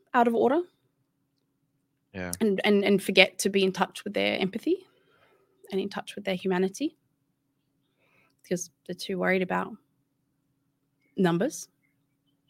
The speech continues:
Speaker 1: uh, and popularity and having the hottest takes and being the biggest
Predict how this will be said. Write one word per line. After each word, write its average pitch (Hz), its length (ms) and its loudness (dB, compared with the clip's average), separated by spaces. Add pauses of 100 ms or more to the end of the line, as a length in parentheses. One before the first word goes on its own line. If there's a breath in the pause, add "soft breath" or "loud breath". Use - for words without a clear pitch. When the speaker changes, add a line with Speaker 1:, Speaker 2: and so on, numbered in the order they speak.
(440)
Speaker 1:
uh, 175 400 0
and 170 360 -6 (220)
popularity 175 640 -4 (600)
and 165 400 -8
having 180 220 2
the 170 40 4
hottest 175 360 0
takes - 480 -2 (800)
and 165 540 -2 (880)
being 170 180 4
the 165 80 2
biggest 170 520 -2